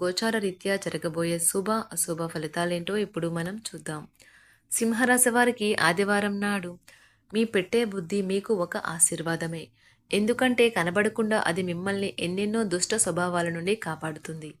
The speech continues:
అవే సందేహం, నిరాశ, అవిశ్వాసం, దురాశతో కూడిన అహంకారం, ఇంకా ఈర్ష్య. వినోదం, విలాసాలకు లేదా అందం పెంచుకుని కాస్మెటిక్స్ పైన ఎక్కువ ఖర్చు చేయకండి. ఈ రోజు మీ తెలివితేటల్ని, పరపతిని వాడి ఇంట్లోని సున్నిత సమస్యలను పరిష్కరించాలి.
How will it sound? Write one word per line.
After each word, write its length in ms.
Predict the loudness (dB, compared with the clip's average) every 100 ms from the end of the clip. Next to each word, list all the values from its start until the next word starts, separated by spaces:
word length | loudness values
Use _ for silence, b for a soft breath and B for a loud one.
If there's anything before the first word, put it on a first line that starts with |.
| B B B _
అవే 200 | 4 6
సందేహం, 680 | 6 4 2 0 0 -4 -4
నిరాశ, 400 | 0 0 2 2
అవిశ్వాసం, 920 | 2 0 -2 0 0 2 2 0 -4 -14 b b b -2
దురాశతో 500 | 2 4 2 -2 -2
కూడిన 280 | -2 -2 -2
అహంకారం, 720 | -2 -4 -8 -4 -2 -2 -4
ఇంకా 240 | -8 -6 -2
ఈర్ష్య. 420 | 0 0 -2 -6 -14 _ _ b b b b 0
వినోదం, 440 | 2 4 4 2
విలాసాలకు 600 | 2 2 0 -2 -6 -4
లేదా 400 | -2 -2 -2 -4 -6 -6
అందం 280 | -2 -2 -2
పెంచుకుని 460 | -4 -6 -4 -6
కాస్మెటిక్స్ 600 | -2 -2 -2 -4 -6 -4 -2
పైన 220 | -2 -4 -2
ఎక్కువ 260 | -2 0 0
ఖర్చు 400 | -2 -6 -10 -10
చేయకండి. 400 | -8 -8 -8 -12 _ b b b b _ 0
ఈ 120 | 6
రోజు 240 | 6 6
మీ 120 | 4 2
తెలివితేటల్ని, 680 | 2 0 2 0 0 -2 -2
పరపతిని 540 | -2 -2 -4 -6 -8
వాడి 380 | -4 0 0 0
ఇంట్లోని 440 | -4 0 0 4
సున్నిత 320 | 2 2 0 -2
సమస్యలను 520 | -2 0 0 0 -2
పరిష్కరించాలి. 880 | -2 -2 -4 -6 -6 -6 -8 -8